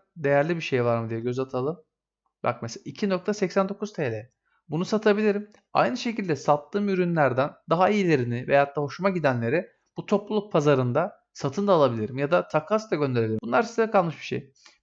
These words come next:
Ben genelde satıyorum kullanmadıklarımı. Şimdi tabii şu anda değerli bir şey kalmamış. Geçen güzel bir vurgun yaptım. Yani bayağı güzel üç tane oyun alacak para oldu. Şimdi direkt nasıl sattığımıza gelelim. Pazara geliyoruz. İnanmayanlar için de şunu göstermiş olayım.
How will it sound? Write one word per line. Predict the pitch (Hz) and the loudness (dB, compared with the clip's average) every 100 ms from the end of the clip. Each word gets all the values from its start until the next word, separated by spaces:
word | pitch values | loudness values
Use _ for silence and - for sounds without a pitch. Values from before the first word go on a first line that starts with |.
| - | -4
Ben | 208 | 0
genelde | 208 170 156 | 2 2 2
satıyorum | 185 214 208 156 120 117 | 0 -2 0 0 0 -4
kullanmadıklarımı. | 127 123 113 110 110 110 117 165 - _ | -4 -4 -2 -6 -8 -10 -10 -12 -16 _
Şimdi | 147 139 | -12 -4
tabii | 160 | -4
şu | 151 170 | 0 2
anda | 156 151 147 - | 4 2 2 0
değerli | 143 143 135 | 4 4 4
bir | 131 | -2
şey | 147 | -6
kalmamış. | 147 160 123 117 - | 0 0 0 -6 -4
Geçen | 131 131 135 131 | -2 0 -2 -2
güzel | 131 143 | 2 4
bir | 139 | 4
vurgun | 135 139 147 | -2 -2 0
yaptım. | 117 - 135 139 _ _ - | -2 -4 -10 -10 _ _ -8
Yani | 123 123 - - | -6 -6 -8 -8
bayağı | - 127 120 123 | -2 0 0 -4
güzel | 127 127 127 - - | -4 -2 -2 -6 -12
üç | 143 | -8
tane | - 131 | -2 0
oyun | 131 | 0
alacak | 127 117 117 | -2 -2 -6
para | - 120 123 | 0 2 2
oldu. | 120 113 156 - _ | -2 -4 -8 -10 _
Şimdi | - 202 | -2 0
direkt | 208 214 214 | 4 2 2
nasıl | 208 | -2
sattığımıza | 196 180 165 135 127 160 | 2 0 2 -2 0 0
gelelim. | 139 117 | 0 0
Pazara | 113 165 135 147 | 2 4 4 2
geliyoruz. | 135 113 107 - _ _ _ _ _ _ _ - | 2 -2 -6 -12 _ _ _ _ _ _ _ -6
İnanmayanlar | 170 196 202 185 139 139 | 2 2 4 4 4 2
için | 143 - | 0 -2
de | 160 | -2
şunu | 170 170 175 | -2 -4 0
göstermiş | 160 151 147 151 165 | 0 2 2 2 0
olayım. | 135 113 131 | -2 -2 -4